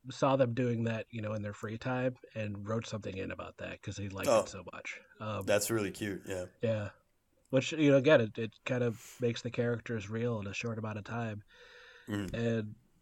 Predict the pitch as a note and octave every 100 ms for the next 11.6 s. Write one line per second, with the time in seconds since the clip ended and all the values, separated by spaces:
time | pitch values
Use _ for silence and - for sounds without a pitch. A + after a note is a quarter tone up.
0 | _ _ - C#3+ - F#3 F3+ D#3 D#3 D3+
1 | D3 B2+ C3+ C3 D3 B2+ B2+ B2+ A2+ G#2+
2 | C3+ A#2+ A2+ A#2 A2+ A#2 B2 B2+ A2+ A2+
3 | G#2 B2+ B2 G2 A2+ G#2+ G#2+ A#2+ - -
4 | - - F2 F2+ - G2+ G2+ G2 - _
5 | _ A2 A2+ G2+ - - _ _ _ -
6 | F2+ D#2+ - - - - - - _ _
7 | _ - C3 A2+ C3+ C3+ D#3 B2 B2 D#3+
8 | E3 E3 D#3+ C#3+ - C#3+ D3 D3+ C#3+ C#3
9 | C#3+ C#3+ A#2+ C3+ A2 - _ - A#2 A#2
10 | G#2+ _ _ _ _ - A#2 C3+ C3+ C3
11 | F3 - - - - -